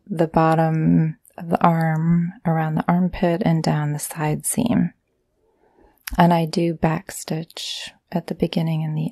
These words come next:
end. And really, you could just have a little jacket at this point, but I'm gonna put the hood on. And it's not great as just a jacket 'cause it is designed to have a hood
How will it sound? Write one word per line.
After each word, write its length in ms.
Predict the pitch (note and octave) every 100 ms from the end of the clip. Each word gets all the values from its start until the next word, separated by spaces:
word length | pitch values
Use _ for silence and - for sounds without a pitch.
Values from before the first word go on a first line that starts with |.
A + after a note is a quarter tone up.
| -
end. 480 | D#3 D3+ E3 A#3+ - - _ - _ _ _ _ _ _ _ _ _ _ - -
And 120 | G3+
really, 260 | G#3+ A#3 F3+
you 140 | F#3
could 180 | - G3+
just 200 | G#3 -
have 180 | F#3 F3
a 60 |
little 280 | F3 F3 F3
jacket 460 | - E3+ F3+ - E3+
at 160 | E3+
this 220 | - F3+ -
point, 480 | - D#3+ G3+ - -
but 300 | F3+ F3+ - _ _ _ _ _ - - _ _ _ _ _ _ _ _ _ _ _ -
I'm 120 | F3+
gonna 160 | F3 F3+
put 240 | - G3
the 100 | F#3+
hood 480 | E3+ F#3 F3+ F#3 G3 - -
on. 460 | F3 F3 F#3 A#3 B3 - - - - _ _ _ _ _ _ _ -
And 220 | F#3 F3+
it's 260 | F#3+ - -
not 280 | G3+ - -
great 340 | D3 C3+ -
as 520 | - D#3+ E3+ - - -
just 300 | - - -
a 40 | -
jacket 640 | - D#3+ E3+ - F3 -
'cause 220 | - E3
it 100 | D#3
is 160 | E3 -
designed 640 | - E3+ D#3 C#3+ - - -
to 120 | - E3
have 200 | E3+ E3+
a 160 | E3+ -
hood 260 | E3 D#3+